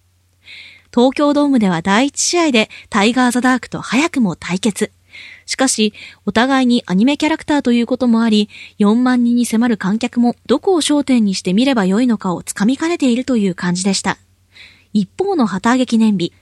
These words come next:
現役最強レスラーの岡田和親が対戦相手としてタイガーを指名して以降、アニメーションで岡田が登場したシーンをフューチャーした煽りブイティーアールが作成されたり、キャラクターデザイナーの香川久志による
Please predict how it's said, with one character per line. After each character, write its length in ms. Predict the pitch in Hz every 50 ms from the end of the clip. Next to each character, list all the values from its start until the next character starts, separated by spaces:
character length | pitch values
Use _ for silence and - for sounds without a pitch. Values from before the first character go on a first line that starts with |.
| _ _ _ _
現 280 | - 208 202 233 269 277
役 160 | 277 - -
最 240 | - - 220 247 269
強 160 | - 330 320
レ 100 | 320 330
ス 140 | 302 - 294
ラ 140 | 247 220 196
ー 20 |
の 120 | 190 165 -
岡 260 | - - - 202 240
田 60 | 320
和 200 | 285 - 294 269
親 320 | 330 320 - - - 262
が 220 | 220 196 196 190 - - - _
対 220 | - - 214 240 233
戦 260 | - 247 254 247 240
相 180 | 247 240 240 -
手 80 | 196
と 120 | 180 147 160
し 80 | -
て 100 | - 156
タ 220 | - - 226 262 339
イ 60 | 320
ガ 160 | 302 277 254
ー 20 | 226
を 80 | 196 190
指 140 | - - 190
名 160 | 196 220 240
し 80 | 233 -
て 140 | - 240 247
以 80 | 247
降、 280 | - 254 220 208 - _ - - - - - -
ア 120 | - 208
ニ 100 | 220 240
メ 140 | 269 277 277
ー 20 |
シ 140 | 269 - 247
ョ 80 | 226 214
ン 40 | 196
で 100 | 180 170
岡 240 | 175 180 - 269
田 100 | 269 277
が 80 | 285 285
登 240 | 277 302 262 262 254
場 180 | 269 262 269
し 60 | 254 -
た 120 | 269 262
シ 300 | - - 277 254 254 247
ー 60 | 196
ン 20 | 170
を 60 | 175
フ 80 | -
ュ 100 | - 302
ー 60 | 359 -
チ 120 | - 330
ャ 60 | 277
ー 40 | 269
し 80 | - -
た 180 | 220 190 - -
煽 160 | 175 185 202 247
り 120 | 254 233
ブ 100 | 240 233
イ 80 | 233 233
テ 80 | - 247
ィ 80 | 240 240
ー 100 | 247 247
ア 60 | 247
ー 20 | 240
ル 80 | 226 -
が 120 | 180 180
作 240 | - - 170 - -
成 160 | - 214 214
さ 140 | - 226 220
れ 80 | 233
た 100 | - 247
り、 220 | 240 220 214 214 - - - - - - - - -
キ 80 | -
ャ 20 | 208
ラ 100 | 220 233
ク 80 | -
タ 140 | - 269 240
ー 40 | 247
デ 100 | 247 233
ザ 140 | - 247 254
イ 100 | 240 214
ナ 100 | 196 180
ー 20 | 165
の 120 | 160 160
香 160 | - 202 233
川 220 | 320 320 285 247 220
久 220 | - - - -
志 200 | - - - -
に 120 | 226 214 208
よ 100 | 190 185
る 160 | 196 190